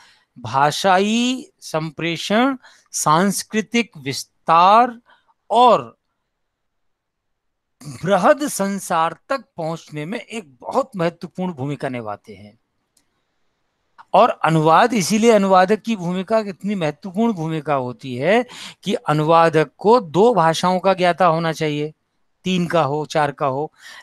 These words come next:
लेकिन जिस भाषा से, जिसको कि हम स्रोत भाषा कहते हैं, और जिस भाषा में अनुवाद किया जाना है, जिसको कि हम लक्ष्य भाषा कहते हैं, तो स्रोत भाषा और लक्ष्य भाषा,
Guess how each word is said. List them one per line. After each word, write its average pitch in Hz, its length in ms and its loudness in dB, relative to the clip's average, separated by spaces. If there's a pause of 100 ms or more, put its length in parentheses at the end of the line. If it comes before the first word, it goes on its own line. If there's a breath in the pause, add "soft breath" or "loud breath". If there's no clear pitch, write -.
लेकिन 160 300 2
जिस 165 360 0
भाषा 147 440 0
से, 185 240 0
जिसको 165 360 -6
कि 165 100 -6
हम 170 100 -2
स्रोत 196 380 0
भाषा 147 300 -2
कहते 135 360 -10
हैं, 202 300 -2 (380 loud breath)
और 165 120 2
जिस 165 280 -4
भाषा 156 400 0
में 180 340 2
अनुवाद 147 440 -2
किया 139 160 -2
जाना 139 220 -2
है, 214 140 -2 (340 loud breath)
जिसको 160 320 -6
कि 160 100 -2
हम 156 120 -2
लक्ष्य 185 280 0
भाषा 135 300 0
कहते 123 380 -8
हैं, 196 240 -2 (300 loud breath)
तो 165 100 -2
स्रोत 214 480 2
भाषा 175 540 2 (300 loud breath)
और 175 120 2
लक्ष्य 214 420 2
भाषा, 170 500 2